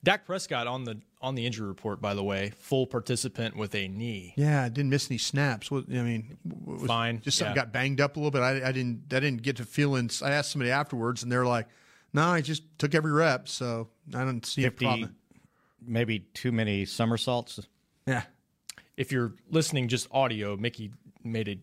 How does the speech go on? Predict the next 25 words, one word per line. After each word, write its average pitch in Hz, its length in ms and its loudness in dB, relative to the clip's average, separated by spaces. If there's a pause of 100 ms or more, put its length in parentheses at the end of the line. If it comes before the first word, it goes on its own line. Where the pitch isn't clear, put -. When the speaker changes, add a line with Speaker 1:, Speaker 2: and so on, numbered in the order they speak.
(160)
Speaker 1:
dismissive 110 580 -2 (320)
hand 113 280 -4
gesture, 98 420 -4
wave, 101 560 -4
like, 101 180 -8
"Don't 110 200 -4
worry 107 240 0
about 95 260 -6
that." 95 320 -2 (420)
Speaker 2:
Yeah. 117 180 -2 (360)
Speaker 1:
Q 123 160 0
B 107 120 0
one 101 220 -2
will 95 100 -4
be 95 120 -6
ready 92 260 -2
to 85 140 -12
go 87 140 -6
Speaker 2:
Yeah. - 60 -6
Speaker 1:
Saturday. 92 560 -6
Speaker 2:
Yeah. 113 100 -4 (380)
Speaker 1:
Um, 98 560 -2 (100)
Speaker 3:
You'd 101 200 -2
have 90 200 -2
to 82 120 -8